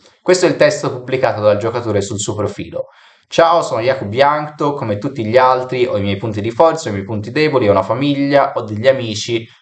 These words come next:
ho un lavoro che svolgo al meglio da anni con serietà, professionalità e passione. E come tutti gli altri voglio anche vivere la mia vita in libertà. Sono, eh, senza paure, senza pregiudizio, senza violenza, ma con amore. Sono omosessuale e non voglio più nascondermi."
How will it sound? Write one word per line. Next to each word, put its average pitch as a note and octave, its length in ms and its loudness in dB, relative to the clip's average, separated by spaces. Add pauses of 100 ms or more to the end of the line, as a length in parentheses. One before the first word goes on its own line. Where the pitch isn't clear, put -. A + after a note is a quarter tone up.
ho D#3+ 120 4
un F3 80 6
lavoro E3 300 4
che C#3+ 100 -2
svolgo C3+ 480 2
al A2+ 140 2
meglio C3+ 240 0
da A2 200 4
anni C3+ 240 0
con G#2+ 140 -2
serietà, G#2+ 400 0
professionalità G2+ 920 -2
e B2+ 160 -10
passione. E2+ 640 -2 (240)
E - 100 -10
come D#3 240 0
tutti D3 240 -4
gli D3+ 120 4
altri D#3 480 0
voglio B2+ 360 4
anche D3 560 0
vivere G#2 420 2
la A#2 120 0
mia B2 160 2
vita G2 220 -2
in G2 80 2
libertà. F#2+ 540 -2 (440)
Sono, C#3 540 2
eh, G#2+ 160 2
senza C#3+ 340 2
paure, - 460 0
senza C3+ 340 0
pregiudizio, G#2+ 680 -6
senza B2+ 300 0
violenza, G2 640 0
ma D3+ 160 0
con C3+ 140 0
amore. F2 400 -4
Sono C3 200 2
omosessuale D3+ 840 2
e D#3+ 80 -4
non C#3 160 0
voglio F#2 260 2
più G#2+ 140 -6
nascondermi." - 720 -6